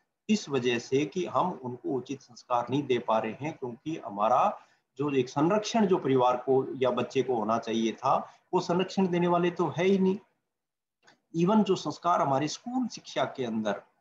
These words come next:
स्कूली शिक्षा के अंदर संस्कार भरी जो शिक्षा हमारी थी जो है, शायद उस शिक्षा को भी आज ये coaching वाला और जो, जो competition जिस तरह से मचा है बच्चों के बीच में, उसके अंदर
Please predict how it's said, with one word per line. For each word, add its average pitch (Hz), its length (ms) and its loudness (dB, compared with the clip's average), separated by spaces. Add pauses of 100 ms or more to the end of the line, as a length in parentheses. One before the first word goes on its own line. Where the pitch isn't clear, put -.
(180)
स्कूली 226 520 2
शिक्षा 202 380 -2
के 170 180 -2
अंदर 139 220 -4
संस्कार 196 500 0
भरी 165 180 -4
जो 156 140 -8
शिक्षा - 340 -10
हमारी 113 320 -2
थी 113 340 -12
जो 107 300 -8
है, 127 360 -6 (340)
शायद 143 220 -2 (100)
उस 175 200 -8
शिक्षा 131 320 -6
को 123 240 -4
भी 123 360 -4
आज 110 280 0
ये 113 60 -2
coaching 123 480 -2
वाला 117 300 2 (420)
और 117 140 -4
जो, 117 160 -4
जो 113 160 -4
competition 143 600 -2
जिस 123 200 -4
तरह 127 120 -4
से 131 120 -6
मचा 117 320 0
है 127 100 -2
बच्चों 117 320 -6
के 117 140 -4
बीच 110 340 -4
में, 131 320 -4 (300)
उसके 139 320 -4
अंदर 120 480 0